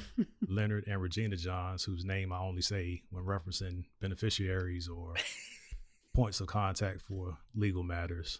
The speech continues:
Speaker 1: Mm-hmm.
Speaker 2: Um, but we're in their house. So, uh, they have been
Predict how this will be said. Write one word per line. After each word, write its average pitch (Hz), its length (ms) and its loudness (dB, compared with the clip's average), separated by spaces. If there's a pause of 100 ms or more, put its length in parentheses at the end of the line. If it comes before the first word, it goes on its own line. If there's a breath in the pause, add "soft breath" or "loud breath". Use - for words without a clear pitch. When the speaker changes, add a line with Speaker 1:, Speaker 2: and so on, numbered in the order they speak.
(140)
Speaker 1:
Mm-hmm. 104 40 2 (300)
Speaker 2:
Um, 87 120 -6 (320)
but 131 80 10
we're 156 120 12
in 147 80 10
their 139 120 8
house. 123 380 6 (140)
So, 92 280 4 (840)
uh, 92 340 4
they 98 160 2
have 92 300 4 (440)
been 90 380 0